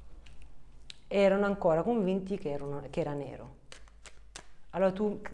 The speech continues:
tu mi dimostri com'è che, ok, ho, mi sono dovuta, eh, rassegnare. Ho dovuto lasciare andare. Non vedevamo più allo stesso livello. Dammi l'otto di bastoni,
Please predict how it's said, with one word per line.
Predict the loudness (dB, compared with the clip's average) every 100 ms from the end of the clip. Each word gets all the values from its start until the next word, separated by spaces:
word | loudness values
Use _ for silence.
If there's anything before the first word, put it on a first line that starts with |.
| -4 4
tu | 6
mi | 8
dimostri | 6 2 2 -2
com'è | 0 0
che, | -2
ok, | -4 -4 -4
ho, | -4 -6
mi | -2 -2
sono | -2
dovuta, | -2 -2 -2 -4 -4 -4 -6 -6 -6 -4 -6 -6 -8
eh, |
rassegnare. | -6 -6 -4 -4 -4 -6 -8 -12 -16 -18 -20 -20 -20 -20 -20 -20 -18 -18 -18 -20 -20 -18 -20 -18 -18 -16 -20 -16 -6
Ho | 0
dovuto | 0 2
lasciare | 2 2 0 -2
andare. | -2 -4 -6 -8 -12 -14 -20 -20 -18 -20 -20 -18 -10 0
Non | 4 6
vedevamo | 8 8 8 6 2 -2 -6 -8 -16 -14
più | -6 -6 -6 -12 -20 -20 -20 -20 -20 -20 -20 -10
allo | -8 -6
stesso | -8 -10 -4
livello. | -4 -4 -4 -6 -10 -14 -14 -16 -16 -20 -20 -4
Dammi | 4 8 8
l'otto | 10 8 4
di | 0 0
bastoni, | 0 -2 2 4 4 2 0